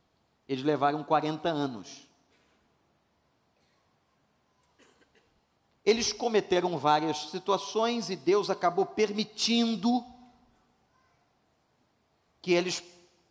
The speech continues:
procrastinassem a chegada até o sul de Canaã. Tem coisas, meu irmão, olhe para mim, que não é que Deus tenha planejado para você. Tem coisas que Deus permite que aconteça.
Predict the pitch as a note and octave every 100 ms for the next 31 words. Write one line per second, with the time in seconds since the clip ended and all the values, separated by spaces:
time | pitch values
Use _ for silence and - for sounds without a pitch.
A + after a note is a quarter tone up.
0 | _ _ _ _ _ _ _ _ _ _
1 | G3 G3 G3+ G#3+ G3+ - A3+ F3+ E3+ F3
2 | F3 - F3+ E3+ - F#3 C3+ C3 C#3 C#3
3 | D#3 - D3+ D3+ - D3 C#3 - D3 D3+
4 | A#2+ G#2+ _ _ _ _ _ _ _ _
5 | _ _ _ _ _ _ _ _ _ _
6 | _ - A3 G#3 A#3 B3 D#3 A#2 A2 A#2+
7 | A2 G#2 - E3+ - C#3+ A#2+ G2 D2 _
8 | _ _ _ _ _ _ - F3+ F#3 G#3
9 | A#3 - E3+ C3 E3 G3+ E3 G#2+ - -
10 | - D#3+ D3+ D#3+ D#3 D3 D3+ D3 - D3
11 | D#3+ D#3 - A#2 F2 - _ _ _ _
12 | _ _ _ _ _ - D3+ C#3 D#3 E3
13 | E3 - C#3+ D#3 D#3 - - C4 F#3 G3+
14 | F#3+ - C3+ B2 A2+ G#2 F#2 - -